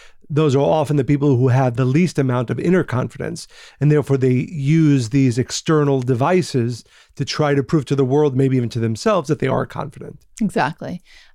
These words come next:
Speaker 2: And, um, you know, I often say our children are inspiration to me. And I remember when our oldest daughter, Miriam, was going through,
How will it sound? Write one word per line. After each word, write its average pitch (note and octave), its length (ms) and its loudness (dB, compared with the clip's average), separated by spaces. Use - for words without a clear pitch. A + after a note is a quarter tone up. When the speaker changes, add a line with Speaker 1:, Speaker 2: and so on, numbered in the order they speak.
Speaker 2:
And, F#3 420 0
um, E3 520 -2
you G#3+ 100 -2
know, G3 80 2
I E3+ 100 0
often E3+ 260 -2
say D#3+ 160 -2
our D3+ 140 -2
children D#3+ 360 -6
are - 60 -6
inspiration D3+ 760 -6
to G#3 100 0
me. E3 240 2
And D#3+ 380 -2
I F3 140 0
remember F#3 380 0
when D#3+ 240 0
our D#3 140 0
oldest F#3+ 320 0
daughter, D#3 260 0
Miriam, E3+ 340 0
was E3 120 -4
going D#3+ 300 -6
through, D#3 580 -4